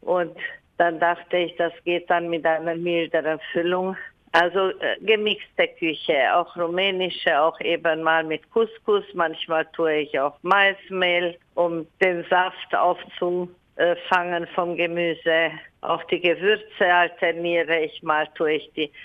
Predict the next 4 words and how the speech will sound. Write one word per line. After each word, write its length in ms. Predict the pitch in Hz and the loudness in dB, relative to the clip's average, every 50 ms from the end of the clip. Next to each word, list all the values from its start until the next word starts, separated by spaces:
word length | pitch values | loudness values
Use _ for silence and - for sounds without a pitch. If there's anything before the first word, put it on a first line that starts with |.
| - - _ _ - | -20 -20 _ _ -4
in 180 | - 170 165 | -2 0 2
Anführungszeichen 1200 | 156 165 170 165 151 - - 170 156 160 156 156 - - - 170 160 156 156 - - - 160 160 156 | 2 2 2 0 -4 -6 -4 -4 -4 -4 -6 -8 -8 -4 0 2 2 2 0 -4 -6 -6 -6 -4 -4
rumänischen 800 | 165 160 180 196 196 196 190 190 185 175 - - - 180 175 | -4 -2 0 0 0 0 0 -2 -4 -4 -4 -6 -6 -6 0
Gewürze, 800 | 156 170 156 151 160 170 165 165 165 - _ - 185 165 160 160 | 2 0 0 2 2 2 2 2 0 -2 _ -2 0 0 0 0